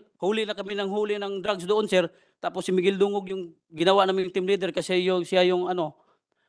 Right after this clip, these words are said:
Pero sinisiraan talaga ako ni Pinheiro, sir, kasi gusto niya siyang mag-take over doon sa Special Operation Group. Eh, binigay ko sa kanya yun, sir, eh.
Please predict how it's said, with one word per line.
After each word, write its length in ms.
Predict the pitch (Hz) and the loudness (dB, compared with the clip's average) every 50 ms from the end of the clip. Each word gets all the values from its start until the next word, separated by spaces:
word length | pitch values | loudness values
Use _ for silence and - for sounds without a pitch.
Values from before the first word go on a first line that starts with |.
| _ | _
Pero 480 | - 294 285 269 262 254 - _ _ _ _ _ | 0 2 2 2 0 -2 -6 _ _ _ _ _
sinisiraan 560 | - 233 233 233 - 262 269 294 294 277 254 | -12 -10 -8 -6 -2 0 2 2 2 2 -2
talaga 400 | - 254 254 247 233 254 240 233 | -2 -2 -2 0 2 2 0 0
ako 160 | - 233 226 | 0 -4 -4
ni 400 | 214 226 220 220 220 220 214 208 | -4 -6 -10 -10 -10 -10 -12 -12
Pinheiro, 400 | - 226 208 220 220 220 220 214 | -12 -10 -10 -6 -4 -4 -4 -4
sir, 240 | - 185 170 170 156 | -2 -4 -4 -4 -4
kasi 400 | - 202 196 190 185 180 170 - _ _ _ _ _ _ _ _ | -6 -4 -2 0 0 0 -2 -6 _ _ _ _ _ _ _ _
gusto 240 | - 190 240 - 277 262 | 0 2 4 4 4 2
niya 160 | 269 254 233 | 2 0 0
siyang 160 | 220 226 220 208 | 0 0 0 0
mag-take 240 | 196 - - - - 185 | -4 -8 -10 -10 -6 -4
over 240 | 190 185 170 202 180 | -4 -2 -2 -4 -4
doon 240 | 180 190 190 185 190 | -4 -4 -6 -6 -4
sa 240 | - 185 175 175 | -2 0 -2 -2
Special 400 | - - 180 175 - 180 175 170 | -2 -6 -6 -4 -2 -2 -2 -2
Operation 320 | 156 180 165 170 151 185 190 | -4 -4 -4 -2 -2 -2 -2
Group. 240 | 196 - 190 233 269 | -2 -4 -6 -6 -8
Eh, 80 | 294 | -6
binigay 320 | 240 233 269 - 262 311 302 | -2 -2 -2 0 0 0 0
ko 160 | - 254 - | -2 -4 -4
sa 80 | 269 | -4
kanya 240 | - - 269 285 285 | -4 -2 -2 0 0
yun, 160 | 302 311 240 | 0 0 0
sir, 80 | 466 - | 2 2
eh. 240 | 202 165 - _ | 2 0 -2 _